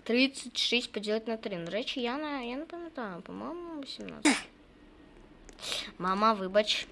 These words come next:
ну, трошки забув, ну. <laughs> Так, сто плюс сто десять. Ой, плюс сто, а не плюс, плюс сто десять. Сорок два мінус сім. М, що ж було? Не може,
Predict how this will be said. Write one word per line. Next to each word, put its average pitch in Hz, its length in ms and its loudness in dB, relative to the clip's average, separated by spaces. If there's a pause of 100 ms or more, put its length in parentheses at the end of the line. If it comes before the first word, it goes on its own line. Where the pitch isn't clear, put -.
ну, 220 140 -4
трошки 214 420 0
забув, 190 440 -6
ну. 190 180 -4
<laughs> 277 180 8 (1080)
Так, 220 180 4
сто 302 560 8
плюс 233 260 0
сто 214 200 0
десять. 226 580 2 (220)
Ой, 180 220 0 (120)
плюс 185 240 -6
сто, 180 300 -2 (440)
а 143 80 -8
не 160 100 -8
плюс, - 220 -12
плюс 170 220 -10
сто - 160 -10
десять. 156 380 -10 (460)
Сорок 240 420 4
два 233 360 8
мінус 220 340 2
сім. 175 360 -2 (220)
М, 233 380 -2
що 453 320 0
ж 427 140 0
було? 320 320 0
Не 226 140 -2
може, 381 540 2